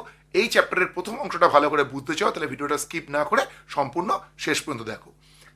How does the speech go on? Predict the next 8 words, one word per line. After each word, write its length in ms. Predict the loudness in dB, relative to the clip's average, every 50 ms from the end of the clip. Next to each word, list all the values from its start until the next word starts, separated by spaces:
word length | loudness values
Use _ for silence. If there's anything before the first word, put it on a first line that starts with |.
| _ 4
তাহলে 180 | 6 6 10 8 8
দেখো, 200 | 8 8 2 0 -2 -2 -6 -14 _ _ _ _ _ 4
আমরা 200 | 6 8 10 10 10 10 8 2 -8 _ _ _ _ _ -4 -4
একটা 240 | -4 -2 -2 -2 -2 0 2 2
বস্তু 340 | 2 2 2 -2 -6 -10 -10 -10 -12 -14 _ _ _ _ _ _
ঠান্ডা 420 | -2 4 6 6 6 6 6 6 6 8 8
না 60 | 6 6 4 0
গরম, 240 | -4 -4 -4 -8